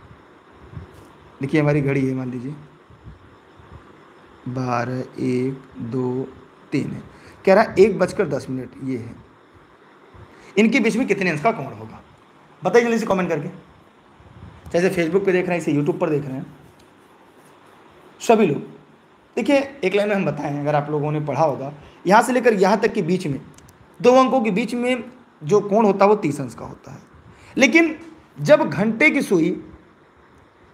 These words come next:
यहाँ तक आई तो इसके बीच में मिनट की सुई क्या करेगी, थोड़ा सा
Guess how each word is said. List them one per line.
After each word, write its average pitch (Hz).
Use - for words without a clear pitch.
यहाँ 208
तक 262
आई 254
तो 254
इसके 233
बीच 226
में 226
मिनट 226
की 262
सुई 269
क्या 220
करेगी, 214
थोड़ा 208
सा -